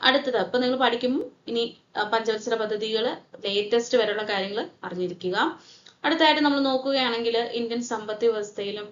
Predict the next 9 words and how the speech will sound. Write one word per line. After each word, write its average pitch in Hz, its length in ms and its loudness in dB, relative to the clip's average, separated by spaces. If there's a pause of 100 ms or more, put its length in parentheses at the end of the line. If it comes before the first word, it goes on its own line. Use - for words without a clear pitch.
പ്രധാനമായിട്ട് 208 640 -4
മൂന്ന് 202 340 -6
മേഖലകളാണ്, 202 840 0 (460)
പ്രാഥമിക 202 560 0
മേഖല, 214 600 -2
ദ്വിതീയ 185 340 -4
മേഖല, 220 540 -2
തൃതീയ 247 360 2
മേഖല, 160 380 -4